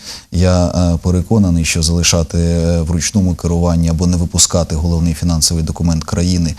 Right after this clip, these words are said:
е, не є, е, патріотичним і відстоюванням, е, національних інтересів. А стосовно постанови, е, всіх, е, цікавить, е, відношення до цієї історії, можу, м,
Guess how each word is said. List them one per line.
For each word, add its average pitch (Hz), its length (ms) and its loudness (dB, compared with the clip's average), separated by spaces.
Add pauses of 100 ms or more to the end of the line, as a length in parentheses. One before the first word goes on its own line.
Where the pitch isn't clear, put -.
(420)
е, 85 460 2
не 98 180 6
є, 92 320 4
е, 85 720 0
патріотичним 87 920 -2
і 85 160 0
відстоюванням, 80 840 0
е, 80 100 0
національних 82 640 0
інтересів. 78 540 0 (720)
А 110 200 4
стосовно 131 520 2
постанови, 120 720 4 (840)
е, 87 200 2
всіх, - 560 2
е, 90 200 2
цікавить, 87 840 0
е, 87 340 2
відношення 85 720 0
до 85 300 2
цієї 85 360 2
історії, 87 500 2
можу, 87 380 2 (800)
м, 87 580 2